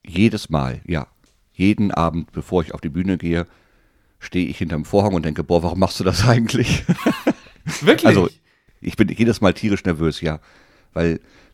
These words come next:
Speaker 1: also, lässt, also, auf dem Schiff noch mehr als an Land, weil auf dem Schiff ist es ja auch so, dass wenn sie nicht lachen, äh, ich bin dann, dann ja trotzdem mit denen zwei Wochen an Bord. Das heißt, und ich, ich, ich, ich, ich, ich, ich will einfach nicht morgens zum Frühstück kommen. Nee, halt, ich frühstücke nicht.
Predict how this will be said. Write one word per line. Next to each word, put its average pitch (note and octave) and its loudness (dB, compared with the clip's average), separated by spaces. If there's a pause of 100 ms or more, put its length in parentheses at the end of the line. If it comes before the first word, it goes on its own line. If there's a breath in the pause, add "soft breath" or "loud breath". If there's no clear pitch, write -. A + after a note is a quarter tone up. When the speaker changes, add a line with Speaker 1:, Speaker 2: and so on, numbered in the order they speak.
Speaker 1:
also, F#2 0 (500 soft breath)
lässt, - -4
also, F#2 0
auf - -6
dem G#2 -6
Schiff - -2
noch G#2 0
mehr A2+ 2
als A2 -4
an F2+ -2
Land, A2+ -4
weil F#2+ -2
auf F#2+ -8
dem G2 -4
Schiff A2 -6
ist G#2+ -6
es G#2 -10
ja A2 0
auch G#2 -4
so, G#2+ -2 (640 soft breath)
dass G2 -2
wenn F#2+ 2
sie F#2+ 2
nicht F#2+ 0
lachen, A2+ 0
äh, G2 0 (340 soft breath)
ich - -12
bin A2+ 0
dann, G2+ 0
dann F#2+ 0
ja F#2+ 2
trotzdem G2+ -2
mit E2+ 0
denen E2+ 2
zwei E2 0
Wochen D#2+ -2
an D#2+ -6
Bord. D#2 -2
Das - -6
heißt, F2 -6
und E2+ -6
ich, E2 -12
ich, - -8 (300)
ich, - -
ich, - -6
ich, - -10 (100)
ich, - -12
ich - -10
will A2 0
einfach A2+ 0
nicht G#2+ 0
morgens G#2+ 2
zum G#2 -6
Frühstück B2 -2
kommen. A#2+ -4 (180)
Nee, G#2 4
halt, F#2+ 0 (160)
ich F#2 -8
frühstücke G2 -6
nicht. F2 -10